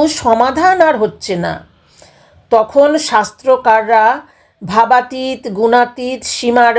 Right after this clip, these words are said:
বাইরে অসীম বলে ছেড়ে দিলেন। অত কথা তখনই হয়, যখন কথার বস্তুতে কিছু থাকে না। রাস্তার মাঝে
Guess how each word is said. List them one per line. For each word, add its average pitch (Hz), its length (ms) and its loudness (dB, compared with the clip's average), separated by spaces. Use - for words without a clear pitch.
বাইরে 208 460 2
অসীম 302 480 0
বলে 240 260 4
ছেড়ে 269 320 2
দিলেন। 175 360 -4
অত 226 240 0
কথা 349 300 2
তখনই 320 600 0
হয়, 262 400 2
যখন 226 500 2
কথার 302 500 2
বস্তুতে 277 640 0
কিছু 240 280 -6
থাকে 196 360 -2
না। 196 180 0
রাস্তার 254 580 2
মাঝে 302 380 0